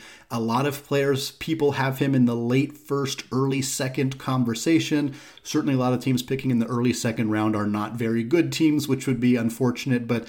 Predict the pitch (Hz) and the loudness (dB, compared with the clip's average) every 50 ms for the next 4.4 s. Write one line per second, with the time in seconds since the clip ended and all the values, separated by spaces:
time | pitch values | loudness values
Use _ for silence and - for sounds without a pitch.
0 | - - - - - - - - 160 165 160 - - - - 233 233 247 220 - | -12 -20 -20 -20 -20 -20 -6 -2 -2 -2 -2 -4 -8 -6 -4 -2 -2 -2 -2 -4
1 | - - _ _ _ _ _ _ _ - 160 - 156 165 202 208 214 214 185 151 | -8 -16 _ _ _ _ _ _ _ 4 4 4 4 2 0 0 2 2 4 4
2 | 143 147 156 160 - - 165 156 - - 139 120 127 135 127 131 139 127 131 135 | 6 4 4 4 4 2 0 0 0 0 0 2 2 2 2 2 0 0 0 0
3 | 131 123 117 110 - - 135 175 - - - - - - - - - 127 135 123 | 0 0 0 -2 -2 -2 -4 -4 -6 -10 -18 -20 -20 -20 -20 -10 -2 0 2 4
4 | 127 139 135 139 131 113 - | 4 6 6 4 4 4 2